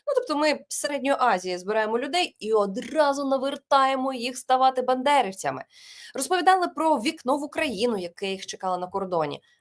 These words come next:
А через рік слідчий комітет вийшов і сказав: «Ой, знаєте, ну, наверное, украинского следа там не было, там ситуация в чём-то другом».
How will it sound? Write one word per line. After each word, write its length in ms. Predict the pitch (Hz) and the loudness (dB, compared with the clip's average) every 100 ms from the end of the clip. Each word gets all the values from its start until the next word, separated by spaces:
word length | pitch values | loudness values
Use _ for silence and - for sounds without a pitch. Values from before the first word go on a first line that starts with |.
| _ | _
А 100 | 208 | -2
через 300 | 285 294 302 | -2 -2 2
рік 200 | 480 - | 0 0
слідчий 320 | 285 277 - | -10 -10 -8
комітет 440 | 277 294 311 311 | -6 0 2 2
вийшов 320 | 311 427 285 | 0 -2 -2
і 40 | 262 | -4
сказав: 280 | - 262 - - | 0 -2 -2 -8
«Ой, 160 | - 208 | -4 -2
знаєте, 380 | 208 285 226 208 - - _ - | -2 -2 -2 -2 -12 -20 _ -4
ну, 180 | 247 294 | 0 2
наверное, 480 | 320 339 302 285 | 4 2 4 4
украинского 840 | 277 254 247 277 269 262 240 - 247 | 4 0 -8 0 2 2 -2 -8 -8
следа 280 | 254 240 226 | -4 -4 -2
там 260 | 226 220 | -4 -4
не 180 | 208 311 | -2 -2
было, 240 | 349 214 | -2 -6
там 200 | 190 185 | -4 -6
ситуация 420 | 185 - 226 233 214 | -6 -4 -4 -4 -8
в 40 | |
чём-то 300 | - 202 196 | -10 -10 -8
другом». 380 | 196 220 160 | -6 2 2